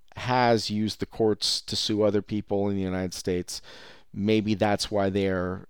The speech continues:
they're the, the first case. And again, what I would said last week is the most efficient way to do a class action, uh, not, this is not a class action, to do a patent case is that you sue, uh, the biggest, worst offender that is harming you the most.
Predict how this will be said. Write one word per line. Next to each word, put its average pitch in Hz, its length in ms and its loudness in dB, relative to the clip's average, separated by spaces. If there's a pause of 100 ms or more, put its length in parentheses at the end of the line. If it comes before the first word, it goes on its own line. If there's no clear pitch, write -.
they're 98 300 -2
the, 90 260 -4 (160)
the 92 100 -12
first - 340 -2
case. - 480 -4 (760)
And 113 140 2
again, 110 360 2
what 104 100 0
I 101 60 4
would 101 180 0
said 98 260 0
last 104 400 0
week 101 240 -2
is 92 220 -2 (460)
the 113 80 2
most 131 280 6
efficient 127 420 2
way 117 220 6
to 110 120 -4
do 110 340 6
a 101 40 4
class 107 440 0
action, 101 580 0
uh, 98 200 -2
not, 101 240 -2
this 98 180 -6
is - 60 -6
not 90 140 -4
a 87 40 -16
class 92 300 -4
action, 95 300 -4
to - 120 -12
do 110 140 4
a 98 60 2
patent 107 420 -2
case 87 440 -4 (680)
is 110 180 2
that 113 160 4
you 107 100 -2
sue, 131 760 4
uh, 107 280 2
the 101 140 0
biggest, 120 500 4
worst 110 320 0
offender 110 460 2
that 98 140 2
is 95 120 -2
harming 107 380 0
you 98 100 0
the 90 80 -2
most. 117 520 2